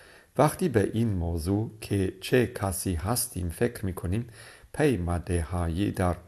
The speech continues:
کل زندگیمان دارد و به اوج زیبایی می‌رسد. وقتی به خدا سپاس می‌گوییم، جالب این است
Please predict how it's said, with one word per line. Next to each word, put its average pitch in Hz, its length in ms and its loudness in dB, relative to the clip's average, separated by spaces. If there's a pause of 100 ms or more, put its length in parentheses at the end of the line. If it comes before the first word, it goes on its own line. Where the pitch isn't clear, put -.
کل 90 360 0
زندگیمان 78 880 -4
دارد - 400 -8 (540)
و 98 100 2
به 87 240 -2
اوج 143 560 2
زیبایی 80 1000 -2 (160)
می‌رسد. 80 580 -2 (1200)
وقتی 160 240 0
به 120 120 2
خدا 98 380 0
سپاس 104 640 -2
می‌گوییم، 78 540 -6 (1200)
جالب 104 380 4
این 90 180 0
است - 280 -6